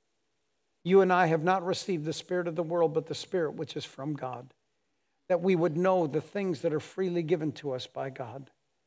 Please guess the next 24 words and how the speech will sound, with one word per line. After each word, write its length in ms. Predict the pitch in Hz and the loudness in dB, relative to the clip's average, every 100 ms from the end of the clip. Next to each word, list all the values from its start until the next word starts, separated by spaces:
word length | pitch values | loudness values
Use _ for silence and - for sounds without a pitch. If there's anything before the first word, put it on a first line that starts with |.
| _ _ _ _ _ - | _ _ _ _ _ -2
Verse 200 | 180 - | 0 0
fourteen, 640 | - 180 175 196 196 175 | 2 2 2 0 0 0
he 180 | 139 165 | -2 -4
said 340 | - 175 160 | -2 0 0
this, 340 | 160 143 - - _ _ | 0 -2 -2 -16 _ _
"But 140 | 190 | -4
the 80 | 170 | 0
natural 520 | 185 196 185 - 170 | 2 2 0 2 2
man 320 | 151 147 139 143 | 2 -2 -4 -4
does 200 | 147 185 | -4 -2
not 220 | 175 170 | -4 -4
receive 440 | 151 - - 156 | -6 -8 -10 -10
the 80 | 151 | -10
things 420 | - - 147 127 | -12 -8 -8 -6
of 100 | 151 | -10
the 80 | 120 | -10
Spirit 400 | - - 143 131 | -20 -10 -8 -8
of 100 | 131 | -10
God, 260 | - 135 147 _ _ _ _ _ _ _ _ _ _ _ _ _ _ _ _ _ _ _ _ _ _ _ _ _ _ _ _ _ _ _ _ _ _ _ _ _ _ _ _ _ _ _ - | -12 -16 -16 _ _ _ _ _ _ _ _ _ _ _ _ _ _ _ _ _ _ _ _ _ _ _ _ _ _ _ _ _ _ _ _ _ _ _ _ _ _ _ _ _ _ _ -8
for 60 | 160 | 4
their 160 | 170 | 4
foolishness 720 | - - 220 170 - 156 - | 4 0 2 0 -2 -6 -4
unto 200 | 165 151 | -2 -2
him, 300 | 135 143 127 | -4 -6 -8